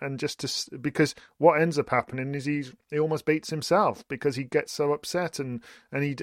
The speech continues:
and it, I, I feel terribly for, for Rublev, what he, what he's going through on the court. I also then hate to see what he ends up doing. I mean, he went r-, ranted at a bunch of photographers on the court side in the final. When he lost,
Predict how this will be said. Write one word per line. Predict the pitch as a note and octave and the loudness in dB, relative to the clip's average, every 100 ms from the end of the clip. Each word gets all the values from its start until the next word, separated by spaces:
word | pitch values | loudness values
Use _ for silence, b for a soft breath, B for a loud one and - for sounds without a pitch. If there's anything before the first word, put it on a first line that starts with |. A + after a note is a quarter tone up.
| - | -4
and | D#3+ | -2
it, | D#3 - | -4 -6
I, | E3+ - E3+ - | -4 2 2 2
I | E3+ | -4
feel | E3 - F#3 F3 | 0 6 8 8
terribly | - - F3 F#3 E3 A2+ | 6 0 4 4 2 -2
for, | G#2 B2 A2 - | -2 -2 -2 -4
for | - | -4
Rublev, | A#2 A#2 A2 G2+ - | -2 0 0 -4 0
what | A#2 | 0
he, | A2+ - - | 0 -6 -8
what | A#2+ | -4
he's | A#2 A2 | -4 -4
going | - B2 C3 B2 | 2 2 2 -2
through | - A2+ | -2 -2
on | G#2+ | -2
the | G#2+ | -4
court. | - B2 A#2+ D#2 - b b b b _ _ | 0 2 0 -6 -14 b b b b _ _
I | B2+ D3 | 6 6
also | C#3+ - C#3 | 6 4 2
then | C#3 C#3+ C#3+ C3+ - | 4 2 -2 0 6
hate | C#3+ - | 4 4
to | - | -8
see | C3 - D3 | -6 -2 0
what | C#3+ C#3+ C#3+ | 0 0 -2
he | C#3 C3+ | -2 -2
ends | D3 C3 | -2 -2
up | C#3+ | -4
doing. | - D#3 E3 | -2 -2 -2
I | G2 | -4
mean, | G2+ | -4
he | A2 | -2
went | A#2 A#2+ | -2 -4
r-, | A#2+ A#2 - - | -10 -14 -14 -14
ranted | A#2+ A2+ A#2+ B2+ - B2+ | -6 2 2 2 0 0
at | A#2+ | 0
a | A#2+ | -2
bunch | C3+ C3+ - | -2 -2 -2
of | C#3 | -2
photographers | - D#3 G3+ F#3 B2 - | -2 2 2 2 -4 -4
on | B2 | -4
the | B2 | -4
court | - F#3 - | -2 -2 -2
side | - A2 G#2+ | -2 0 2
in | A2+ A#2+ | 0 -2
the | |
final. | - F3 E3+ A#2+ G#2+ B B B B _ | 0 0 2 0 -4 B B B B _
When | - C#3 | -4 2
he | C#3 | 6
lost, | C#3+ C3+ - - - | 8 8 2 -8 -12